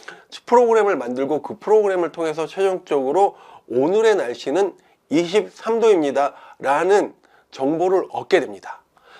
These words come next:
자, 그러면 여러분, 저희가 지금 아이티, 큰 그림으로 아이티에 대해서 공부를 하려고 하잖아요. 이때 아이티는 무엇일까요? 네, 아이티는,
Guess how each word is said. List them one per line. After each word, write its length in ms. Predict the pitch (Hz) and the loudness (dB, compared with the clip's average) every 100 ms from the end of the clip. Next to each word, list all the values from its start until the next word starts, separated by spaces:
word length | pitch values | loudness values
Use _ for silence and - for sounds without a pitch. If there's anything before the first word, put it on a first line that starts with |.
| - | -4
자, 200 | 196 190 | 2 2
그러면 420 | 170 180 185 160 - - | 2 2 2 -2 -8 -4
여러분, 360 | 143 202 180 123 _ - | 2 4 2 -2 _ -6
저희가 320 | 165 180 175 | 0 2 0
지금 340 | 156 160 151 - | -2 -4 -4 -8
아이티, 720 | - 170 208 - 214 202 180 - | -2 0 0 -2 -2 0 0 -4
큰 180 | 247 247 | -6 -2
그림으로 460 | 254 240 226 208 | 0 2 2 2
아이티에 420 | 131 156 180 190 | 2 -2 -2 -2
대해서 500 | 175 160 151 165 143 - - - - | 0 -2 -2 -2 -2 -6 -20 -20 -8
공부를 360 | 135 156 165 | -4 0 0
하려고 500 | 170 190 170 143 127 - | 0 -2 0 -2 -4 -12
하잖아요. 640 | - 180 185 117 160 185 - - - - - | -8 -2 0 0 -4 -6 -10 -20 -20 -20 -6
이때 360 | 170 - 208 - | -2 4 2 2
아이티는 720 | - 151 226 - - 247 190 | -2 0 0 -2 -4 -2 0
무엇일까요? 600 | 131 127 113 107 104 98 _ _ _ _ _ - - | -2 -6 -10 -12 -14 -16 _ _ _ _ _ -14 2
네, 280 | 139 - - _ | 2 2 -6 _
아이티는, 880 | - 147 208 - - 202 220 131 | -2 2 2 0 -2 4 4 2